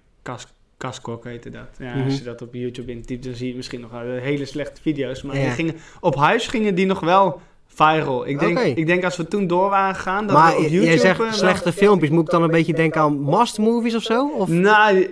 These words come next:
Speaker 1: n-, nou, we gingen
Speaker 2: <laughs>
Speaker 1: achter de auto wakeboarden. We gingen van een brug
Speaker 2: Oh,
Speaker 1: af
Speaker 2: zo.
Speaker 1: springen. We gingen skiën. We gingen, dat was wel allemaal met de GoPro of met een, eh,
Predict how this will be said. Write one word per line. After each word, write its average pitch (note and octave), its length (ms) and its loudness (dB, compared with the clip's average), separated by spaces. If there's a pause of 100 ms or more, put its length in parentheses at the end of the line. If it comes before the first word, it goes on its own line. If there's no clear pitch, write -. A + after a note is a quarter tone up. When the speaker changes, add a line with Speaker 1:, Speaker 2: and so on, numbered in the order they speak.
Speaker 1:
n-, E3+ 140 0 (420)
nou, A3+ 220 4
we - 140 4
gingen F#3+ 240 2
Speaker 2:
<laughs> - 40 4
Speaker 1:
achter - 180 0
de G3+ 140 2
auto G3+ 400 4
wakeboarden. F#3 1000 2
We E3 80 -4
gingen F3+ 260 -4
van F3+ 120 -6
een E3+ 100 -2
brug D#3 180 -2
Speaker 2:
Oh, E3 140 2
Speaker 1:
af F#3 100 4
Speaker 2:
zo. E3 120 0
Speaker 1:
springen. F3+ 240 2
We E3 60 -6
gingen E3+ 400 -4
skiën. F3 600 0
We E3 100 -4
gingen, E3 280 -6 (260)
dat E3 140 -6
was F#3 200 0
wel G3 180 4
allemaal F3 380 0
met F3 140 -2
de D#3+ 100 -6
GoPro E3 420 0
of D#3 240 -4
met D#3+ 240 -8
een, D#3 160 -8
eh, D3 420 -8